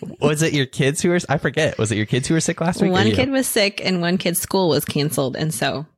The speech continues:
Speaker 1: things got a little hairy, but, you know, you
Speaker 2: Yeah,
Speaker 1: just do what
Speaker 2: that's
Speaker 1: you gotta
Speaker 2: a,
Speaker 1: do.
Speaker 2: that is a lot. That's a little crazy, especially the first week of the year when you're like, "Okay, we're gonna get, you know, a, a nice, like, start to the year," and then
Speaker 1: Yeah.
Speaker 2: no.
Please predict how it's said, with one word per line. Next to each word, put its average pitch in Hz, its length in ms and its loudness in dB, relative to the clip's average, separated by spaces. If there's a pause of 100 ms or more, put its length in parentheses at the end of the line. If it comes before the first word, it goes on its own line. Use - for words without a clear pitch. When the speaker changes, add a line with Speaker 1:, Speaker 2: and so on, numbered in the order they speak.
(200)
Speaker 1:
things 349 200 2
got 349 180 0
a 370 40 2
little 392 200 2
hairy, 339 380 2
but, 196 400 -2
you 392 100 2
know, 202 240 2 (440)
you 101 140 4
Speaker 2:
Yeah, 101 80 2
Speaker 1:
just 95 120 2
do 104 40 4
what 104 60 4
Speaker 2:
that's - 140 0
Speaker 1:
you 151 60 4
gotta 143 200 4
Speaker 2:
a, - 40 -2
Speaker 1:
do. 170 260 -2 (380)
Speaker 2:
that 127 180 2
is 143 140 0
a 123 40 4
lot. 101 440 0
That's 127 240 0
a 123 140 4
little 113 320 0
crazy, 95 420 0
especially 156 460 2
the 135 120 0
first - 380 0
week 110 160 -2
of 101 80 -6
the 101 80 -2
year 95 200 4
when 95 120 2
you're 98 120 2
like, 95 300 0
"Okay, 143 320 2
we're 127 80 0
gonna 131 180 0
get, 131 240 0
you 147 100 2
know, 104 360 2 (180)
a, 117 40 2
a - 20 4
nice, 123 400 2
like, 104 220 0
start 139 380 -2
to 139 100 2
the 131 100 4
year," 120 600 2 (120)
and 95 180 2
then 90 160 4
Speaker 1:
Yeah. - 180 0 (280)
Speaker 2:
no. 98 320 -2